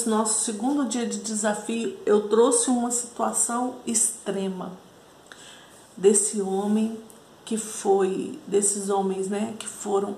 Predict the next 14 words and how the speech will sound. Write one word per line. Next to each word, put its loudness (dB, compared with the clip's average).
açoitados, -2
eles -6
apanharam -6
muito -6
e 2
depois 4
foram 2
lançados 0
na 2
prisão -2
e 0
presos 0
ao 2
tronco. -10